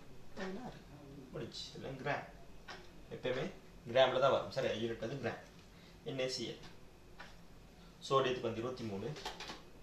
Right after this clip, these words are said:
குளோரினுக்கு வந்து முப்பத்தி அஞ்சு தசம் அஞ்சு. போட்டுக்கோங்க. ஐம்பத்தெட்டு தசம் அஞ்சு கிராம். என் ஏ ஓ சி எல்.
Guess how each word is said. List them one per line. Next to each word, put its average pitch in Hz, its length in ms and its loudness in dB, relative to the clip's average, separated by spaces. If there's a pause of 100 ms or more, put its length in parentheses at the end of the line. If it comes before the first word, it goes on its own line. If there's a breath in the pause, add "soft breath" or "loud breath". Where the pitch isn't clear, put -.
(1000)
குளோரினுக்கு 147 320 8
வந்து 123 280 -2 (760)
முப்பத்தி - 500 -4
அஞ்சு 113 220 2
தசம் 113 300 -2
அஞ்சு. - 380 -4 (1200)
போட்டுக்கோங்க. 101 320 -4 (420)
ஐம்பத்தெட்டு 117 480 0
தசம் 131 140 -2
அஞ்சு - 220 -2 (2000)
கிராம். - 180 -2 (1300)
என் 123 220 0
ஏ 131 120 6
ஓ 123 120 8
சி 117 220 4
எல். - 120 -2